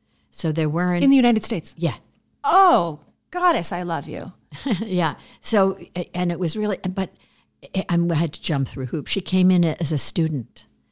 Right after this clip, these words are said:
Speaker 2: Mm,
Speaker 1: Um, and the
Speaker 2: mm-hmm.
Speaker 1: second one came in as a parolee, um, and I had to get a, um, a special note, a, a special passage, you know, something passed in Congress.
Speaker 2: Mm.
Speaker 1: But, um, yeah.
Speaker 2: Oh, just that.
Speaker 1: Yeah,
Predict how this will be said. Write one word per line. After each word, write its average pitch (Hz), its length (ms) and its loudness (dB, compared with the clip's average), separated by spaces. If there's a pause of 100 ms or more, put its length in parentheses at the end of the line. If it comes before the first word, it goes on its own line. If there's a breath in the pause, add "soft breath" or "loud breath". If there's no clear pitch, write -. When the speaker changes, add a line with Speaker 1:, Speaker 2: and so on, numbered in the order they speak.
Speaker 2:
Mm, 185 480 4
Speaker 1:
Um, - 0 -
and 151 400 0
the 160 60 2
Speaker 2:
mm-hmm. 170 80 2
Speaker 1:
second 214 360 0
one 151 160 2
came 151 320 0
in 143 140 2
as 139 140 -2
a 156 40 -4
parolee, 143 720 -2
um, 147 140 -6
and 165 160 0
I 160 60 0
had 156 180 0
to 147 80 -4
get 143 240 -6 (100)
a, 139 280 -10 (100)
um, 143 260 -4 (140)
a - 60 -6
special 139 520 -2 (300)
note, 151 300 -2 (200)
a, 139 80 -18 (120)
a - 20 -20
special 139 380 -6
passage, - 580 -4 (260)
you 135 120 -18
know, - 100 -14
something 143 460 -6
passed 131 400 -4
in 143 80 -6
Congress. 143 560 -2 (260 loud breath)
Speaker 2:
Mm. 185 260 0
Speaker 1:
But, 170 220 -4
um, 170 260 0
yeah. 220 340 4 (100)
Speaker 2:
Oh, 294 100 4
just 269 200 0
that. 127 260 -4 (360)
Speaker 1:
Yeah, 156 100 -10